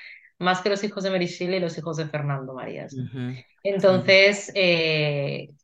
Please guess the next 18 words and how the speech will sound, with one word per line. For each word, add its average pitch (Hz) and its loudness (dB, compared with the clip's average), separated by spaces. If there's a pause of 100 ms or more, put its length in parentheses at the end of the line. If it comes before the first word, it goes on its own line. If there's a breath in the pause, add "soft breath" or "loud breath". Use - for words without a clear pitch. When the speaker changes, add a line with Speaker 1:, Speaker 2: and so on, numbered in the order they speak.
(920)
Speaker 1:
tenemos 214 2
esta, 202 0
esta 196 0
hermandad 175 0
que 175 -4
va 156 -2
más 170 -6
allá 165 0
de, 160 -2
de 147 -2
las 143 -4
cosas - -8
que - -10
hagamos 156 -6
juntos. 160 -10 (440 loud breath)
De - -2
hecho, 156 0
eh, 143 -4